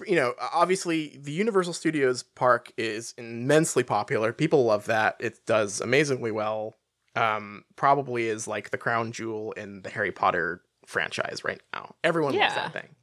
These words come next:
Speaker 1: Makes a shitload of money. Lines are apparently crazy. If it's like,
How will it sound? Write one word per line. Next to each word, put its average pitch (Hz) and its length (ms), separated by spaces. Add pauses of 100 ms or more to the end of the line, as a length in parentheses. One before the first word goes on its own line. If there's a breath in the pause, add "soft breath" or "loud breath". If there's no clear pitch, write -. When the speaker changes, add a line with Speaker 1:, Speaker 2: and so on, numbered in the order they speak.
(160)
Speaker 1:
Makes 139 240
a - 20
shitload 107 380
of 90 80
money. - 340
Lines 127 460
are 113 60
apparently 110 600 (1080 soft breath)
crazy. 95 480 (260)
If 104 180
it's 104 140
like, 98 240